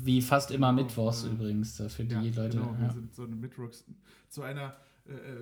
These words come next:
Speaker 2: Mittwochs-Recording-Session übergegangen. Mir ist heute aufgefallen, dass er ein Jahr schon tot ist, dass das Jahr schon wieder vorbei ist, quasi,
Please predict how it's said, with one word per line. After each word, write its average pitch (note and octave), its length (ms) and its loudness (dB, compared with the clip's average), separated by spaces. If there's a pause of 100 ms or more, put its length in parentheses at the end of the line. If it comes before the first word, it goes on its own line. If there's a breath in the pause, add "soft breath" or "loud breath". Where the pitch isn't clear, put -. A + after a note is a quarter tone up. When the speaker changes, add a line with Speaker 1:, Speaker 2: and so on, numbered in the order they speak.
(240)
Speaker 2:
Mittwochs-Recording-Session B2+ 1160 -8
übergegangen. A#2+ 420 -6
Mir D3 100 0
ist E3 140 -6
heute E3+ 220 -4
aufgefallen, D3 460 -10
dass C3+ 120 -8
er - 140 -12
ein D#3+ 180 -2
Jahr D#3 320 -4
schon C#3+ 300 -10
tot F#3+ 260 -10
ist, - 280 -14
dass A2+ 180 -10
das - 240 -12
Jahr C3 320 -8
schon D3 340 -8
wieder C#3 220 -8
vorbei C3+ 360 -8
ist, - 440 -16
quasi, G#2+ 500 -10